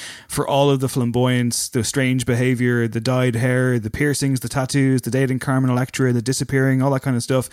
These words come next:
he was actually fucking incredible, which I, which I think is amazing. I, I love that. And he comes across really interesting. He comes across like a very interesting kind of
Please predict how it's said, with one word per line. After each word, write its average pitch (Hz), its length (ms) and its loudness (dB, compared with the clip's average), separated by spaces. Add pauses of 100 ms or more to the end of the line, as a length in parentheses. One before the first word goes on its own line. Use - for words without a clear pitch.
(380)
he - 220 0
was 143 160 4
actually 139 320 0
fucking 123 360 -2
incredible, 113 800 -6
which 135 100 -2
I, 147 120 4
which 165 160 2
I 170 80 6
think 160 120 0
is 139 80 -2
amazing. 131 400 -2
I, 110 140 -4
I 131 60 -2
love 127 260 0
that. 92 260 -8
And 139 160 -2
he 135 120 -2
comes 196 200 -2
across 185 340 0
really 156 180 2
interesting. 151 260 -2
He 107 60 -2
comes 131 180 -2
across 123 240 -2
like 120 100 -4
a 120 60 -2
very 117 180 0
interesting 113 280 -4
kind 113 160 -4
of 104 120 -6